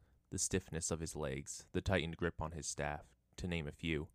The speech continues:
and drew her short, thin-bladed wakizashi. Immediately, the Avatar drew back somewhat. "What do you want?" he asked aggressively.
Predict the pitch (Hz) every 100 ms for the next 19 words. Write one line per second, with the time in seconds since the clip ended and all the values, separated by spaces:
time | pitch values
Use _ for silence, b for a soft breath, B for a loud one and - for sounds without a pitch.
0 | b b b b b - 92 110 98 85
1 | - 104 90 - - 98 95 87 82 82
2 | 80 82 85 82 78 - - - - _
3 | _ - _ _ _ _ - 95 110 104
4 | 90 76 76 87 90 90 80 87 78 95
5 | 85 80 90 - 69 57 65 - _ -
6 | - _ _ _ _ _ _ _ - _
7 | - 180 175 139 117 98 - - 92 80
8 | - 82 87 82 - 85 85